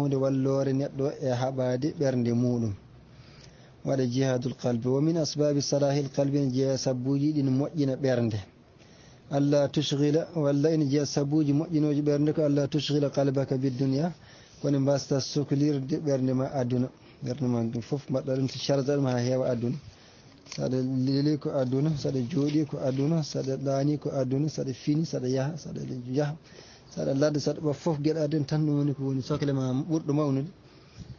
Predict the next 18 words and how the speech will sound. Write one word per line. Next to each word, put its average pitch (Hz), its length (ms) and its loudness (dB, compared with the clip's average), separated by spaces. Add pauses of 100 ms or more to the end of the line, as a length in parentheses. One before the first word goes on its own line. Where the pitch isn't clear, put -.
(220)
Ɗum 143 100 -2
ko 127 80 -4
caɗele 131 480 0
ne 135 60 0
wara 123 240 0
ɓernde. 117 360 -2 (120)
Noon 135 340 0
ɗo 135 140 0
katinagol 131 560 -2
ngol, 127 160 0
waffaqani 131 380 -4
Allahu 127 200 0
wa 127 60 0
iyyakum 123 340 -2
lima 123 140 -2
yuhibbu 120 300 -8
wa 117 60 -2
yarda. 117 320 -2